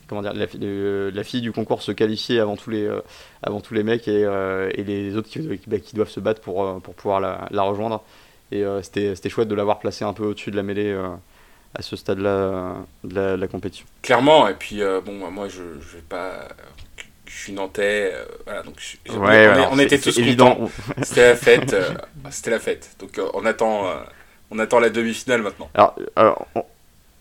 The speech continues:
Speaker 2: On a,
Speaker 1: on
Speaker 2: enfin,
Speaker 1: regarde
Speaker 2: en
Speaker 1: tous les
Speaker 2: tout
Speaker 1: deux,
Speaker 2: cas,
Speaker 1: euh,
Speaker 2: en tout cas, à la moitié de l'émission, j'étais très serein. Tu vois, je, je me disais, bon, après, Mathias, Mohamed, Pierre, euh,
Speaker 1: Tout peut
Speaker 2: voilà.
Speaker 1: arriver.
Speaker 2: Tout peut arriver, tant mieux pour eux, quoi.
Speaker 1: Après tout, qu'importe. <laughs> Et alors,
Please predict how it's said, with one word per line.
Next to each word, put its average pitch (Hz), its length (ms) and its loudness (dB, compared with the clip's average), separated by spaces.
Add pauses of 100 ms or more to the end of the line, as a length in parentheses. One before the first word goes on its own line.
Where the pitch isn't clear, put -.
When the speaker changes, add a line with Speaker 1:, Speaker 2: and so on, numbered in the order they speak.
(300)
Speaker 2:
On 135 100 6
a, 160 140 12
Speaker 1:
on 185 60 10
Speaker 2:
enfin, - 20 12
Speaker 1:
regarde 208 220 10
Speaker 2:
en 180 60 12
Speaker 1:
tous 185 60 12
les 185 80 10
Speaker 2:
tout 147 80 6
Speaker 1:
deux, 151 60 8
Speaker 2:
cas, 135 140 12
Speaker 1:
euh, 113 300 8
Speaker 2:
en 156 80 10
tout 202 120 2
cas, 226 240 12
à 156 80 12
la 151 100 12
moitié 180 240 4
de 196 80 0
l'émission, 180 460 2 (240)
j'étais 139 280 -2
très - 220 2
serein. 151 360 4 (280)
Tu - 120 -10
vois, 160 160 0
je, - 280 -10
je 113 100 -6
me 120 60 -4
disais, 120 320 2
bon, 113 180 -4 (600)
après, 123 320 6
Mathias, 127 480 6
Mohamed, 120 340 0
Pierre, 127 340 2
euh, 95 360 2
Speaker 1:
Tout 104 80 -4
peut 123 100 0
Speaker 2:
voilà. 120 140 8
Speaker 1:
arriver. 110 320 8 (160)
Speaker 2:
Tout 147 80 0
peut 147 180 6
arriver, 135 600 10
tant 131 120 6
mieux 120 180 0
pour 113 200 2
eux, 95 80 -2
quoi. - 120 -10 (680)
Speaker 1:
Après 110 280 0
tout, 117 120 -4
qu'importe. 113 460 2 (380)
<laughs> 156 360 2
Et 113 200 8
alors, 117 300 10